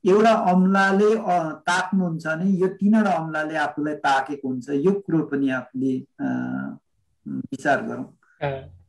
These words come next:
Speaker 1: अर्कोलाई, अर्कोलाई एउटा अमलाले ताक्नु भने तिनवटा अमला त आफूतिर फर्केको हुन्छ, तिनवटा अमलाले त आफूलाई था-, ताकिराखेको हुन्छ। त्यसले
Speaker 2: हजुर।
Speaker 1: यो कुरोहरू पनि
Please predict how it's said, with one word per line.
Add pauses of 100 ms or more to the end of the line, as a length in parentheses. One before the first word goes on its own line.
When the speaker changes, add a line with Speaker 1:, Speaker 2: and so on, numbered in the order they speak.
(160)
Speaker 1:
अर्कोलाई,
अर्कोलाई
एउटा
अमलाले
ताक्नु
भने
तिनवटा
अमला
त
आफूतिर
फर्केको
हुन्छ, (460)
तिनवटा
अमलाले
त
आफूलाई
था-,
ताकिराखेको
हुन्छ।
त्यसले
Speaker 2:
हजुर।
Speaker 1:
यो
कुरोहरू
पनि